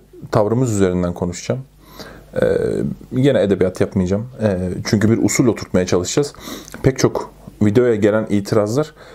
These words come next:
esasen, e, benim tavrımla arkadaşların alimler hak-, hakkındaki tavrı arasında,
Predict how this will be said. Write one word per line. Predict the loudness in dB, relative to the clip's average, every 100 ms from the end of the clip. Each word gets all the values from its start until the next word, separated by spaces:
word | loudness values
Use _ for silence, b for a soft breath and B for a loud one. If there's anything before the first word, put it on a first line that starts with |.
| B
esasen, | -4 0 0 2 0 -2 -2
e, | 0 2 0 0 -2 -4 0
benim | 2 4 2
tavrımla | 0 2 2 2 0
arkadaşların | 0 0 -2 0 0 0
alimler | 0 0 0 -2
hak-, | -4 -10 -16 -8
hakkındaki | -6 -2 0 2 0 0
tavrı | 0 2 0
arasında, | 0 -2 0 0 -2